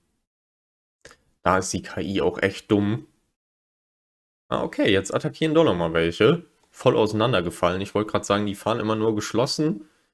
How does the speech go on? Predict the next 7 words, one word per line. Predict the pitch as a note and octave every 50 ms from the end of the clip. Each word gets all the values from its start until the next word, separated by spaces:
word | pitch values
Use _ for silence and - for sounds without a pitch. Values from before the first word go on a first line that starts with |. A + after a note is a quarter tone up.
| _ _ -
zum | - - A2 G#2+
Sprint. | - - - A2 A2 C#3 E3+ F#3 -
Nee, | - B2+ C#3+ B2+ A2+ A2
ist | A#2+ C3 -
nicht | - C#3 D3 -
so. | - A#2 G#2+
Cataneo | G#2+ - B2+ B2 - A#2+ A#2 A#2 B2+ C#3+ E3 E3+ F3 E3 F3 - -